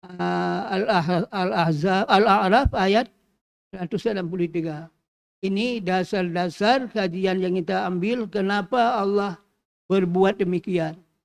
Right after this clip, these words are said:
Jadi bencana ini memang Allah yang atur.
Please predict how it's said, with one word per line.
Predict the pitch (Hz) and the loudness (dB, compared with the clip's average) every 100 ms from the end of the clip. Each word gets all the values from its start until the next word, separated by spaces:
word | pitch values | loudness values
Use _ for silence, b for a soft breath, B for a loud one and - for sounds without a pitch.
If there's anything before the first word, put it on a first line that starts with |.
| _ | _
Jadi | 208 254 | -2 0
bencana | 277 247 247 247 240 | 2 2 2 2 0
ini | 240 285 320 311 _ _ _ _ _ | 2 2 0 -4 _ _ _ _ _
memang | 208 202 208 220 277 254 | 0 4 6 6 4 0
Allah | - 170 180 175 180 | 2 4 6 6 6
yang | 180 | 4
atur. | 208 226 254 220 202 190 185 208 | 2 4 6 6 8 6 4 -4